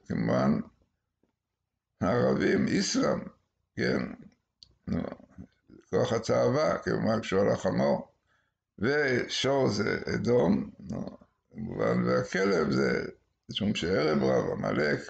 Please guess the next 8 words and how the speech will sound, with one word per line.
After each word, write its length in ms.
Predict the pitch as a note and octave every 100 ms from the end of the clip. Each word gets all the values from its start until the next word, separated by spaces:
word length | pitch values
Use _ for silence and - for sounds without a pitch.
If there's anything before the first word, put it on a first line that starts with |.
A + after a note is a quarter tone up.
| - _ _ _ _ _ _ _ _ _ _ _ - - _ _ _ _
בכל 320 | A#2+ B2 F#3+ A3
זאת, 200 | A3+ D3
כנגד 360 | D3 D#3 D#3
זה 100 | D3
יהיה 240 | D#3 D#3 D#3
חמור 420 | - C#3+ D3+ D#3
דוד 340 | D3+ C#3 -
בן, 140 | -